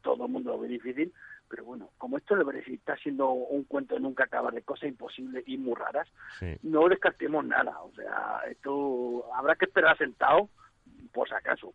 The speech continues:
Speaker 1: pero no, no descartemos sorpresas.
Speaker 2: No descartemos sorpre-, sorpresas. Nosotros lo llamamos el Brexit de nunca acabar. Yo creo que es buen título, ¿no?
Speaker 1: Eh, pues sí, yo te lo compro, ¿eh? Me parece un buen título. Pa' plato el Brexit no vale, pero pa' cuento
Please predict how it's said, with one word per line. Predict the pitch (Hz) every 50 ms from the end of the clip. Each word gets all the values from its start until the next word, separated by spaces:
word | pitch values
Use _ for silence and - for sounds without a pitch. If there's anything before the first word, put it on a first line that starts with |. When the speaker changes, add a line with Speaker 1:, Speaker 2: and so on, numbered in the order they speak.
| _ -
Speaker 1:
pero | - 95 98 104 101 101 104 104 110 110 110 113 117
no, | 123 139 147 156 170 180 175 170 165
no | 165 175 185
descartemos | 190 - - 202 - - 185 175 165 -
sorpresas. | - - - - - - - - - - - - - -
Speaker 2:
No | 113 113 113
descartemos | 117 120 - - 117 110 107 107
sorpre-, | 110 110 101 107 101 -
sorpresas. | - 120 110 107 107 101 101
Nosotros | 104 101 104 117 143 147
lo | 160
llamamos | 156 143 143 147 156 -
el | 139 120
Brexit | 117 127 135 135 - 165 143
de | 135
nunca | 123 127 131 - 143
acabar. | - 104 95 90 87 - - - - - _ _
Yo | - 104 101
creo | 117 120
que | 127
es | 117
buen | 113 113 107 104 101
título, | 120 123 135 139 113 98
¿no? | 87 104 156 - _ _ _ _ _ _ _ _ _ _ _ _ _ _ _ _ _ _ _ _ _ -
Speaker 1:
Eh, | 247 247 - - - - - - -
pues | - - - -
sí, | - 110 -
yo | - -
te | 156 -
lo | - 160 -
compro, | - - 147 - - 156
¿eh? | - 113
Me | - - -
parece | - - 123 - - - 110 - - - - -
un | -
buen | 208 - - -
título. | - - - - -
Pa' | - - -
plato | - - 170 175 180 - 214 208
el | 180
Brexit | 180 185 180 180 - - 185 175
no | 170 - 135
vale, | 131 139 143 - - -
pero | - - -
pa' | - - -
cuento | - - 147 143 - - 156 160 160 156 147 143 131 120 -